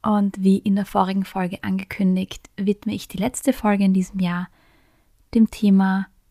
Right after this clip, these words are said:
Neuausrichtung. Davor habe ich übers Loslassen gesprochen, dir ein paar Tools an die Hand gegeben,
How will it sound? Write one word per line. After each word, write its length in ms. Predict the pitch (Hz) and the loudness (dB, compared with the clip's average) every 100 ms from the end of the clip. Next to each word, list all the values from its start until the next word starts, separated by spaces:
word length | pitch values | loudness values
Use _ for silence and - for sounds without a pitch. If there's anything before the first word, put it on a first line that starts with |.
| _ 180 | _ 2
Neuausrichtung. 920 | 170 - 165 - - - - - - - _ _ _ _ _ _ _ _ _ _ _ | 4 2 -6 -12 -14 -18 -20 -20 -18 -20 _ _ _ _ _ _ _ _ _ _ _
Davor 340 | - - 208 185 | -14 -2 2 2
habe 200 | 185 185 | 0 -2
ich 280 | - - _ _ _ _ _ | -6 -14 _ _ _ _ _
übers 580 | 208 190 190 170 175 - | -6 -6 -6 -8 -8 -8
Loslassen 500 | 202 226 247 226 233 | -6 -2 -2 -2 -2
gesprochen, 560 | 214 - - 208 - 202 | -2 -6 -8 -8 -6 -6
dir 100 | 190 | -6
ein 80 | 185 | -8
paar 180 | 202 | -10
Tools 300 | - 240 233 | -2 2 2
an 120 | 214 208 | 2 0
die 100 | 196 | 0
Hand 240 | 202 196 | 0 -2
gegeben, 480 | 208 - 196 196 | -8 -4 0 0